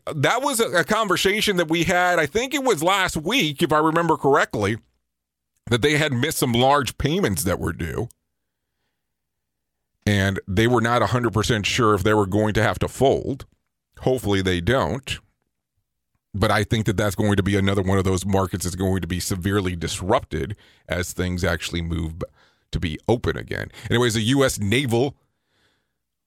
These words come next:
ships have been deployed. Yeah, four ships, from which six fleet of the Barents Sea, just off of Russia's northeast co-, northwest coast, excuse me, is the first time American ships have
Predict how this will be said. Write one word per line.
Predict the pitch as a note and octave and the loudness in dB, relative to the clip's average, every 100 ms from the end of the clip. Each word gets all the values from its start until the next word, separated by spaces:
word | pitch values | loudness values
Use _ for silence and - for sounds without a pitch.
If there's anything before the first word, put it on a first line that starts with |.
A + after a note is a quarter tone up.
| _ _ _ - | _ _ _ -6
ships | - - C#3+ - | -2 0 0 0
have | D3 B2+ | 0 2
been | C#3 B2+ | 0 0
deployed. | C#3+ D3 D3+ F#2+ G2+ G2+ - G#2 | 2 4 4 2 0 -4 -6 -2
Yeah, | F#2+ G2+ A2 F#2+ - | 2 4 2 0 0
four | D3+ E3+ | 2 4
ships, | - E3+ F3+ - | 2 0 0 0
from | D3+ B2 | 0 2
which | C#3+ - - | -2 -4 -8
six | - - - - - - _ | -8 -2 0 -2 -4 -12 _
fleet | D#3 F3+ E3+ - | 0 0 -2 0
of | B2+ A#2+ | 0 2
the | A#2+ | -2
Barents | A2+ G2 C3 E3+ E3+ D#3+ | -2 -2 0 0 0 -2
Sea, | - - G#3 B2 G2 - - | -4 -2 2 2 0 -4 -8
just | F#2 A#2 - - | -2 0 2 2
off | C3 A#2 | 2 4
of | |
Russia's | A2+ C3 A#2+ G#2+ | 2 2 0 2
northeast | B2 B2+ - C#3 C3 - | 2 2 0 -2 -2 -2
co-, | C#3+ - - - - | -6 -6 -16 -16 -4
northwest | A2+ C3 F2+ G#2+ C#3+ - | 0 2 2 2 2 2
coast, | F#2+ E2+ | 0 0
excuse | F2 B2+ C3+ | 0 2 2
me, | F#2 F#2 - - - | 2 0 -4 -14 -4
is | G2+ G2 | -2 0
the | |
first | G#2+ - D#3 F3+ - | -2 2 2 2 -2
time | - D#3 A2+ | 0 2 2
American | G2+ G2 G#2+ A#2 | 0 0 0 -2
ships | A2 C3+ - | -2 -2 -2
have | C#3+ C3+ | 0 0